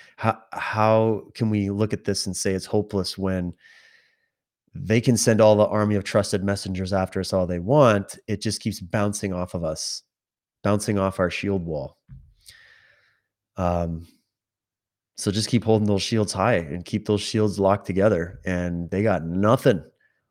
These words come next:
We'll fight in the shade, and we have been fighting in the shade. And guess what? We're still here, growing stronger. So not only are we not out of the fight, we are in this fight. We are landing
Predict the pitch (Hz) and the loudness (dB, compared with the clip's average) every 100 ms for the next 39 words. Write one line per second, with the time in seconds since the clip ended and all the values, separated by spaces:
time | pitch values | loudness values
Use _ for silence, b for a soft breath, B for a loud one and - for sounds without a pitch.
0 | - 90 - 123 120 107 95 - 113 123 | -8 -8 2 4 4 4 -2 2 4 4
1 | 110 107 110 117 123 - 117 104 101 98 | 4 4 6 6 4 4 4 4 0 0
2 | - 110 110 101 98 104 - 117 107 104 | 2 2 2 0 2 2 2 2 2 2
3 | 104 98 - 123 139 156 180 202 190 180 | -4 -6 0 6 8 10 12 12 10 6
4 | - b b b b b b _ _ _ | -4 b b b b b b _ _ _
5 | _ - 127 131 147 156 - 180 190 175 | _ -2 6 8 8 4 2 4 4 4
6 | 165 156 - _ _ _ _ _ _ _ | 2 0 -6 _ _ _ _ _ _ _
7 | _ _ _ _ _ _ _ _ _ _ | _ _ _ _ _ _ _ _ _ _
8 | _ _ _ - 95 87 - 101 107 151 | _ _ _ -14 -12 -12 -10 -4 2 6
9 | 220 214 185 143 120 123 139 131 110 92 | 6 8 6 6 4 6 6 6 4 -2
10 | - 143 143 92 113 185 131 98 123 156 | 2 6 6 4 2 4 6 4 2 2
11 | 190 95 - - 87 85 127 175 113 123 | 2 0 -2 -4 -4 -2 0 2 2 2
12 | 131 123 107 95 | 0 -2 -4 -8